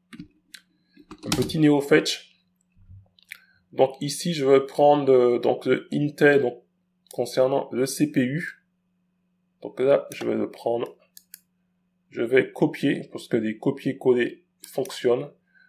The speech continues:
Je vais maintenant aller sur mon ordinateur portable.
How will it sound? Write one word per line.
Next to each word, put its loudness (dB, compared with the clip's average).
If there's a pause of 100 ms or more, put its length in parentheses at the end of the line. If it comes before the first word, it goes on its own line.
(220)
Je -4
vais 4
maintenant 2 (300)
aller 0
sur -2
mon -4
ordinateur -4 (640)
portable. 4